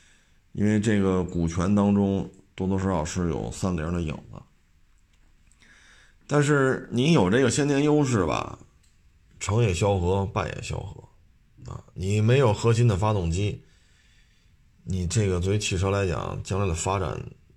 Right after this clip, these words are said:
确实就很困难啊！你连发动机都弄不出来，整车匹配设计啊，整车研发确实也是比较吃力啊，所以现在的东南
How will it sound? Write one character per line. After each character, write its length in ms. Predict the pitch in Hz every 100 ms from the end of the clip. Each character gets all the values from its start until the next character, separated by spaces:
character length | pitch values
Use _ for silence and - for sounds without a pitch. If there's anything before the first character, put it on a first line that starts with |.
| _
确 160 | - 82
实 120 | 85
就 120 | 87
很 180 | - 90
困 240 | - 98
难 120 | - - _ _ _ _ _ _
啊！ 180 | - - _ _ _ _ _ - _ _ -
你 140 | 107
连 140 | 135
发 240 | 151 170 170
动 80 | 147
机 80 |
都 100 | 160 143
弄 200 | 135 104
不 80 |
出 140 | 92 107
来， 380 | 98 101 78 - _ -
整 220 | 87 82
车 140 | 113
匹 240 | 110 - 120
配 240 | 104 - -
设 360 | - - 107 82
计 240 | - - _ _ _ _ _ -
啊， 100 | 50
整 200 | 65 78
车 180 | 107
研 220 | 101 98 104
发 280 | 101 76 - -
确 200 | - 87
实 200 | 90 98
也 120 | -
是 80 | 76
比 100 | -
较 160 | 85 -
吃 240 | - 85
力 180 | 87 - _ _ _ _ _ _ _ _ _ _ _ _ _ _ _ _ _ _ -
啊， 320 | - - - -
所 180 | -
以 420 | 110 110 104 90 -
现 240 | - 113
在 120 | 113
的 100 | 98
东 220 | 92 104
南 600 | 95 92 101 104 101 85